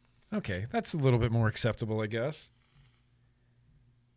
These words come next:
Is it butterscotch custard? Is it butterscotch?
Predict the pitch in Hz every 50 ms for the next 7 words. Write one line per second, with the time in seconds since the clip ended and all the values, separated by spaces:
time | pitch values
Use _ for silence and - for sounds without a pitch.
0 | _ _ _ _ _ _ _ _ _ _ _ _ _ _ _ _ _ _ _ _
1 | _ _ - 175 190 247 185 190 226 - 202 208 - - - 220 220 - - -
2 | 220 233 - - 240 233 240 220 220 - - - _ - _ _ - - - -
3 | - - - _ _ _ - - 175 170 214 180 165 208 202 - 226 - - 247
4 | 233 240 - - -